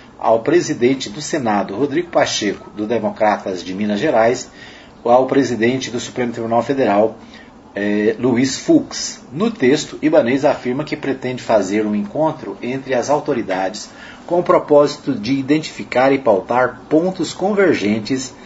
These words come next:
e estratégias visando salvaguardar a paz social,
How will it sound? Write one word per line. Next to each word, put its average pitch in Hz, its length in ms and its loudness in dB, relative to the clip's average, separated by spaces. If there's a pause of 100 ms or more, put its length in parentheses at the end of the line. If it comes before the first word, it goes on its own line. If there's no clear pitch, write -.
(240)
e 127 120 2
estratégias 123 920 0 (120)
visando 120 600 0 (320)
salvaguardar 135 1300 2
a 120 80 4
paz 131 280 0
social, 82 580 -2